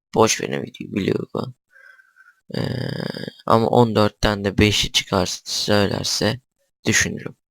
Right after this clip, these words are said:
Her neyse, bugünkü konumuza geçelim. Bugünkü konumuz arkadaşlar enchant. Şimdi ar-, enchant nedir? Büyüdür arkadaşlar. Yani itemlerimize büyü basarız. Direnç kazanır itemlerimiz.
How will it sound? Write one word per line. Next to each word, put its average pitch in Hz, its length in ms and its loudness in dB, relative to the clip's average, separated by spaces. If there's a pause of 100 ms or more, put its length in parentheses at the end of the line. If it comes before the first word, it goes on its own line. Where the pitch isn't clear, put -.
(540)
Her 135 240 4
neyse, - 280 0 (100)
bugünkü 113 480 2
konumuza 104 520 2
geçelim. - 460 0 (920)
Bugünkü 127 400 2
konumuz 110 420 0
arkadaşlar 95 840 0 (100)
enchant. 92 680 0 (720)
Şimdi 113 360 0
ar-, 113 120 2 (120)
enchant 131 540 2
nedir? 113 480 0 (200)
Büyüdür 120 480 4
arkadaşlar. - 720 -2
Yani 65 180 0 (380)
itemlerimize 107 760 0
büyü 113 200 4
basarız. - 460 0 (880)
Direnç 120 300 4
kazanır - 540 0
itemlerimiz. - 920 2